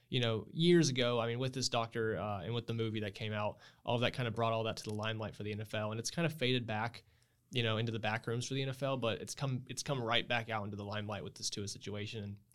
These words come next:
you know, Twitter was going absolutely bonkers on Thursday night when, when this all happened, saying the N F L had to change really quickly and there was gonna be outrage and all that, which, you know, kinda came to fruition. It, it, it was a really bad situation for the N F L, and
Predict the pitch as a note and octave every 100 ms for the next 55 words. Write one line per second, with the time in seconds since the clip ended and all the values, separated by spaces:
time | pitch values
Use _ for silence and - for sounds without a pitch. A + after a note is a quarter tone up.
0 | - A#2 A2 - D3 B2 B2+ A2+ A#2 A#2
1 | - G#2+ G2 G#2+ A#2 A2+ A2+ G#2+ G#2+ -
2 | - - A#2+ G#2 A2 G#2+ G#2+ G#2+ G#2 F2+
3 | G#2 G2+ G#2+ G#2+ A2+ G#2+ G#2+ G#2 G#2 G#2
4 | A#2+ A2+ A2 A2 A2+ G#2+ G#2+ A#2+ A2+ G#2+
5 | G#2 - A#2 - A2+ A2 G#2+ G#2+ G#2+ -
6 | G2 G#2+ G2+ G#2 G#2 G#2 C3 C3 - _
7 | _ _ _ _ D3 C#3 B2+ C3 D#3 C#3+
8 | B2+ A#2 A#2 A#2 F2 G#2+ - F2 - A#2+
9 | A2+ A2+ A#2+ G#2+ G#2+ - G2 A2 G#2 A2
10 | G#2+ A2 - A2+ G#2+ G#2